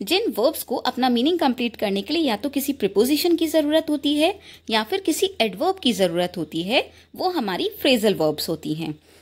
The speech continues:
आईसीएसई के सिलेबस में फ्रेजल वर्ब्स एक बहुत, बहुत इंपॉर्टेंट टॉपिक होता है एग्जाम्स में, in tenth and twelfth board exams। Now, the next type of verbs are regular verbs। अब ये रेगुलर वर्ब्स कौन सी होती हैं? Regular verbs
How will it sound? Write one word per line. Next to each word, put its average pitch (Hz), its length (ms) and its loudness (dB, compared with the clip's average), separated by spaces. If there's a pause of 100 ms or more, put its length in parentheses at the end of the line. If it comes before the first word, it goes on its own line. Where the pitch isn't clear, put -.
(140)
आईसीएसई 269 520 -2
के 359 140 0
सिलेबस 233 480 0
में 359 100 0
फ्रेजल 208 360 0
वर्ब्स 208 400 -4 (260)
एक 269 140 -4
बहुत, 233 360 0
बहुत 214 340 0
इंपॉर्टेंट 214 440 0
टॉपिक 185 280 -4
होता 180 240 -4
है 196 200 -4
एग्जाम्स 185 680 -6
में, 151 160 -4 (400)
in 220 140 -2
tenth 220 280 -2
and 453 200 -4
twelfth 202 280 0
board 170 240 0
exams। - 360 -10 (800)
Now, 185 140 -2 (380)
the 277 120 0
next 415 200 -2
type 269 180 0
of 214 120 2
verbs 185 320 0
are 233 180 -2 (320)
regular 240 420 0
verbs। - 400 -10 (200)
अब 233 120 -6
ये 311 80 2
रेगुलर 208 340 0
वर्ब्स 330 320 0
कौन 311 200 4
सी 294 140 0
होती 302 300 0
हैं? 359 100 -2 (420)
Regular 370 380 0
verbs 202 300 -4